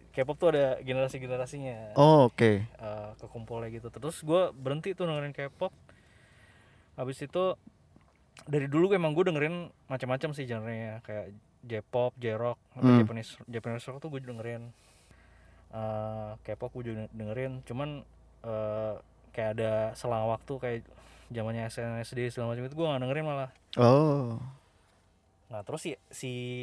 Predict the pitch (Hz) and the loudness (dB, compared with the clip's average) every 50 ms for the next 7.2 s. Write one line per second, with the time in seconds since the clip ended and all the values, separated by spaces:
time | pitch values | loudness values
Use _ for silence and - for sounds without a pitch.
0 | 131 - - 123 117 123 139 156 - - 220 220 185 165 147 135 131 - 147 131 | -8 -4 0 0 0 0 -2 -6 -6 -4 -2 0 0 0 0 0 -2 -4 -6 -6
1 | - 135 131 - 214 226 196 151 143 139 139 123 123 120 120 117 135 175 202 202 | -6 -6 -6 -6 -6 -8 -6 -6 -2 0 2 2 2 2 0 0 0 0 2 2
2 | 196 185 185 185 180 175 180 - 113 113 110 107 107 107 110 107 104 - - - | 0 0 -2 -4 -4 -2 2 4 8 8 8 8 6 4 4 2 0 -2 -6 -14
3 | - - 135 127 139 135 - 143 135 131 127 123 123 123 120 - - - - - | -14 -6 -4 -4 -4 -4 -6 -6 -4 -4 -4 -6 -8 -10 -14 -18 -20 -20 -20 -20
4 | - - - - _ _ _ _ _ - 113 117 131 139 143 135 - _ _ _ | -20 -20 -20 -20 _ _ _ _ _ -12 -8 -6 -6 -6 -8 -10 -14 _ _ _
5 | _ _ - - 117 110 - 123 113 113 113 113 117 131 147 156 170 160 - - | _ _ -14 -14 -12 -12 -10 -12 -12 -10 -10 -8 -6 -6 -4 -6 -6 -8 -12 -20
6 | - - - - 113 110 113 107 - 117 110 107 110 107 107 113 123 120 120 117 | -20 -20 -12 -10 -6 -4 -4 -4 -2 -2 -2 0 -2 -4 -4 -4 -2 -2 -2 -4
7 | 113 110 110 107 | -4 -10 -12 -14